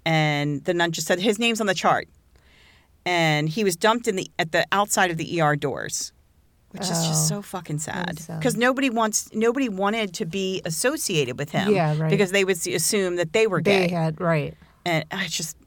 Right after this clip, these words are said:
Speaker 1: oh my God, it
Speaker 2: Yeah.
Speaker 1: makes me so angry and so sad at the
Speaker 2: It
Speaker 1: same
Speaker 2: is sad.
Speaker 1: time. So she looked at his chart, and his name was Ronald Wilkins.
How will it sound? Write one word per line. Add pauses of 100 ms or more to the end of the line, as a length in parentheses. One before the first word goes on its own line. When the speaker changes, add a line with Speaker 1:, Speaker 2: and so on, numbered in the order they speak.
Speaker 1:
oh
my
God,
it
Speaker 2:
Yeah.
Speaker 1:
makes
me
so
angry
and
so
sad
at
the
Speaker 2:
It
Speaker 1:
same
Speaker 2:
is
sad.
Speaker 1:
time. (580)
So
she
looked
at
his
chart,
and
his
name
was
Ronald
Wilkins.